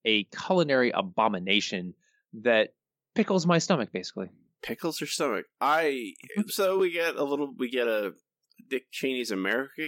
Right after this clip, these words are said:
Speaker 2: guy. I, I, okay. Um, I, I, why Dick Cheney? Why? It
Speaker 1: Uh, because at this point, I believe he was widely seen as the person really in charge of the W. Bush administration, and, uh, the, obviously the Simpsons are a bunch of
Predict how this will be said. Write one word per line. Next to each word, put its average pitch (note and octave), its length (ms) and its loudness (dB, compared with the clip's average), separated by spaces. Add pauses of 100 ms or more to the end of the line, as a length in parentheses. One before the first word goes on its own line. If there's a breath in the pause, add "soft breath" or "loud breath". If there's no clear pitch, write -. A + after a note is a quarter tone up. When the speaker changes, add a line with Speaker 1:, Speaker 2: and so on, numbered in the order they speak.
Speaker 2:
guy. E3+ 180 -2
I, D#3 160 -4 (1500 soft breath)
I, - 80 -4 (260)
okay. E3 300 0 (440)
Um, A2 680 0 (560)
I, A#2 120 -2 (100)
I, C3 180 0 (140)
why C3+ 240 2
Dick C3 200 -6
Cheney? G2+ 500 -2 (420)
Why? G#2+ 380 -2 (300)
It - 60 2
Speaker 1:
Uh, C#3+ 420 6
because C3 380 2
at C3 180 0
this E3+ 120 -2
point, D3+ 200 0
I C3 60 4
believe B2 260 0
he A#2+ 80 0
was A2 160 2
widely G#2+ 400 2
seen A2 340 0
as G#2 180 2
the A2 60 -2
person G#2+ 380 0
really G#2+ 300 4
in G2+ 100 0
charge G#2 440 2
of G2 200 0
the G2 300 0
W. G2+ 300 0
Bush G#2+ 260 2
administration, A2 800 0
and, G2 420 0
uh, G2 140 2
the, F#2+ 680 2
obviously G#2 380 0
the F#2+ 60 -2
Simpsons - 440 -2
are G2 180 4
a F#2+ 40 2
bunch G2+ 240 2
of G2 100 -2